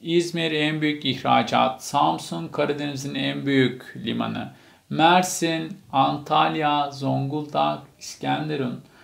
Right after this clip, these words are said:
bizim önemli liman şehirlerimizdendir diyoruz.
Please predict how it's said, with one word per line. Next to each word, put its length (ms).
bizim 460
önemli 840
liman 480
şehirlerimizdendir 1600
diyoruz. 500